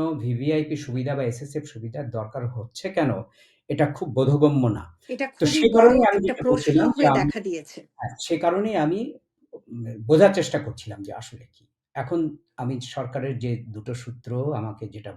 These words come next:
Speaker 1: বললেন আসলে, একটা হচ্ছে যে তিনি খুবই অসুস্থ।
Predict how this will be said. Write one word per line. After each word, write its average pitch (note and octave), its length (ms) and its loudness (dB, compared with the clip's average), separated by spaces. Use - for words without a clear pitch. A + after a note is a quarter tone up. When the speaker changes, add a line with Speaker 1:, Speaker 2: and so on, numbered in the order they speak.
Speaker 1:
বললেন A#2+ 400 2
আসলে, - 380 -20
একটা - 220 -2
হচ্ছে F#3+ 220 2
যে G3 120 0
তিনি D#3 280 2
খুবই C3 380 -12
অসুস্থ। - 420 -10